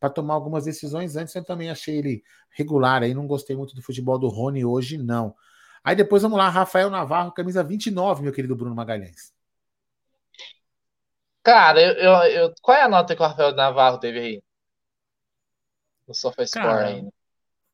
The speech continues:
Speaker 2: Sete ponto sete?
Speaker 1: Sete ponto dois. Sete ponto dois.
Speaker 2: Cara, vou falar a verdade, eu achei um jogo fraquíssimo do Rafael Navarro.
Speaker 1: É.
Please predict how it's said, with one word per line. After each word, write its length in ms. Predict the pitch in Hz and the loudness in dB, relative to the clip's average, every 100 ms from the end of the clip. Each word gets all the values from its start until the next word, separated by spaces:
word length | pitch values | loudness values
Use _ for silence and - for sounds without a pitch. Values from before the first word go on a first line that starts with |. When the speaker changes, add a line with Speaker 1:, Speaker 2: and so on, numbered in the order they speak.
| _ | _
Speaker 2:
Sete 440 | - 127 143 - | -2 2 0 -2
ponto 560 | - 123 117 110 107 107 | -4 -2 -2 -8 -10 -12
sete? 360 | - - 98 135 | -6 0 0 0
Speaker 1:
Sete 100 | - | -4
ponto 280 | 202 202 220 | -6 -6 -6
dois. 540 | 170 143 123 - - _ | -2 -4 -6 -14 -20 _
Sete 300 | - 147 143 | -14 -12 -10
ponto 300 | - 147 156 | -12 -14 -12
dois. 440 | 123 107 98 - _ _ _ | -10 -10 -12 -20 _ _ _
Speaker 2:
Cara, 200 | - - | 4 4
vou 260 | 127 - 233 | 4 4 4
falar 200 | 185 170 | 6 4
a 40 | |
verdade, 420 | 139 135 143 123 | 4 4 4 4
eu 200 | 123 143 | 0 -2
achei 240 | 175 - 180 | -2 -4 -6
um 120 | 175 | -4
jogo 260 | 123 143 160 | -4 -4 -4
fraquíssimo 800 | - 170 226 - 160 - - 135 | 0 2 0 -6 -10 -10 -4 0
do 60 | 127 | 2
Rafael 280 | 127 139 | 2 2
Navarro. 340 | 139 117 113 117 | 4 4 4 2
Speaker 1:
É. 180 | 147 131 | -6 -12